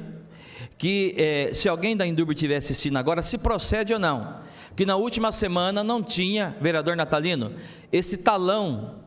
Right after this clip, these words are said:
de área azul para comprar no centro da cidade. Então, nós estamos numa cidade de quatrocentos mil habitantes, o presidente dessa casa já vem colocando a questão do crescimento e desenvolvimento dessa cidade.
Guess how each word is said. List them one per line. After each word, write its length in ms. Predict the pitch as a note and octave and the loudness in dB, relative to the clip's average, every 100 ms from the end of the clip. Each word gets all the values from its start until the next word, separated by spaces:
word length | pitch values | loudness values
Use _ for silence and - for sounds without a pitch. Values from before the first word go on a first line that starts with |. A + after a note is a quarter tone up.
| - | -10
de 240 | C#3+ C3+ F3+ | -4 2 2
área 240 | F#3+ G3 | 2 2
azul 280 | C#3+ F3 F#3+ | 0 0 2
para 160 | G#3 | 0
comprar 880 | G#3+ A#3+ G3+ F#3+ G#3 E3+ D3+ - - - | 2 2 4 4 4 0 -6 -12 -14 -2
no 160 | E3+ | 0
centro 320 | - E3 D3 | 2 0 2
da 120 | C#3 C3+ | 2 2
cidade. 560 | C#3+ B2+ G#2+ - - - - - - - - - - - - | 2 2 2 -4 -10 -14 -18 -20 -20 -20 -20 -20 -20 -20 -2
Então, 280 | D#3+ D#3+ G#3 | -2 2 2
nós 180 | A3+ G3 | 2 2
estamos 300 | G#3+ G#3 G3 | 0 0 2
numa 160 | F#3+ | 0
cidade 480 | F3+ F3 E3+ E3+ D3+ | 0 2 2 2 -2
de 120 | D3 | -4
quatrocentos 560 | D#3+ E3 E3 F#3+ A3+ - | 2 2 0 -2 -2 0
mil 140 | G3+ | 0
habitantes, 680 | F#3+ D3+ - D#3 E3 - - - - - - - - - - | 0 0 0 0 2 -2 -6 -10 -18 -20 -20 -20 -20 -20 -10
o 60 | - | 2
presidente 440 | - G3+ D3+ G#3+ | 4 4 2 2
dessa 280 | G#3 F#3+ F3+ | 2 0 0
casa 240 | - F3+ D#3+ | 2 2 4
já 140 | E3 | 2
vem 180 | E3 G#3+ | 2 0
colocando 480 | F#3+ E3+ E3 F#3 F3 | 0 0 2 0 0
a 60 | |
questão 340 | E3+ D3 - E3+ | 0 0 0 0
do 100 | D#3+ | 0
crescimento 580 | E3+ E3 C#3+ D3+ F3 | 0 0 0 0 0
e 40 | C#3 | 0
desenvolvimento 680 | D3+ C#3 C#3+ C#3 C3+ C#3+ C3 | 0 2 0 2 0 0 0
dessa 220 | C3+ C3 | 0 0
cidade. 540 | - B2+ C3 D3+ - | -2 2 2 2 -4